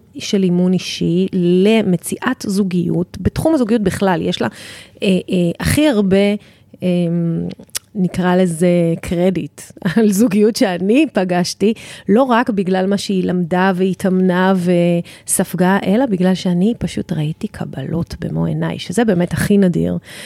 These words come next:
אז היא עוסקת במציאת זוגיות ויצירת זוגיות, וזוגיות פרק ב',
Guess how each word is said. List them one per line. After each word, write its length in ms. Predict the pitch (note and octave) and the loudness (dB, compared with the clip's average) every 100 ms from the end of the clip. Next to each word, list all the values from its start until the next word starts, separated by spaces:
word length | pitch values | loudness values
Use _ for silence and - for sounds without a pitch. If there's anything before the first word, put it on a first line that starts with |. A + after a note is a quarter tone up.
| - - | -18 -10
אז 120 | - G3+ | 0 0
היא 40 | |
עוסקת 260 | F#3+ G#3+ A3 | 2 0 2
במציאת 560 | F3+ F3 - - A3 | 2 0 -2 -2 -2
זוגיות 360 | - G3+ F#3+ F3+ | -2 0 2 2
ויצירת 600 | F3 F3 - G3 F#3 A3 | 2 0 0 0 2 0
זוגיות, 540 | - A3+ F#3 G3+ F#3+ F3 | 0 -4 0 2 2 2
וזוגיות 400 | F3+ F#3 G3+ F#3+ | 0 0 0 0
פרק 380 | - F3+ F3 D#3+ D#3 | 0 0 0 -4 -2
ב', 160 | A3 | 0